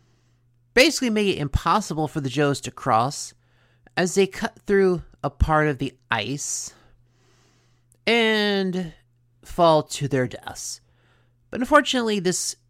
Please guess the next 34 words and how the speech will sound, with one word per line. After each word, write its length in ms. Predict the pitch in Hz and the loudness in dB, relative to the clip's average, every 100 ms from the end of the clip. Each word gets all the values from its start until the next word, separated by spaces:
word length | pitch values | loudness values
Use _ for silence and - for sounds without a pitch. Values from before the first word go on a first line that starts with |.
| _ | _
just 440 | 160 - 311 285 240 | -8 -2 -2 -2 -4
enough 260 | 220 214 | -4 -6
of 100 | 175 | -8
a 40 | 165 | -10
cut 360 | - 220 165 | -8 -4 -4
in 60 | 151 | -4
the 160 | 151 - | -4 0
ice 320 | 139 131 - | 0 -2 -4
makes 260 | 147 - | -6 -6
it 120 | 147 127 | -6 -6
impossible 640 | 120 196 196 - 156 143 | -6 -2 -2 -4 -8 -10
for 160 | - 135 | -6 -6
the 300 | 131 120 113 | -4 -6 -8
G 200 | - 185 | -2 2
I 140 | 165 160 | 2 2
Joe 240 | 160 143 | 2 0
October 440 | 127 - 147 135 | 0 -2 -2 -2
Guard 320 | 120 131 127 113 | -2 0 0 -4
combined 580 | 131 110 147 180 160 | -6 0 2 2 2
forces 440 | - 147 147 - 127 | 0 0 0 -4 -8
to 120 | 131 | -6
make 240 | 147 147 | -4 -2
it 160 | 135 127 | -4 -6
through. 380 | 123 120 120 117 _ _ _ _ _ _ _ _ _ _ _ _ _ _ - | -6 -6 -6 -10 _ _ _ _ _ _ _ _ _ _ _ _ _ _ -4
So, 380 | - 190 175 147 | 4 6 6 2
the 220 | 143 165 | -4 0
D 160 | 262 | 2
N 120 | 240 214 | 4 4
A 100 | 175 | 2
of 140 | 135 - | 0 2
Ivan 300 | 160 147 139 | 2 2 -2
the 100 | 131 | -2
Terrible 460 | 170 156 147 143 139 | 2 2 2 -2 -4
is 420 | 120 117 - | -6 -6 -8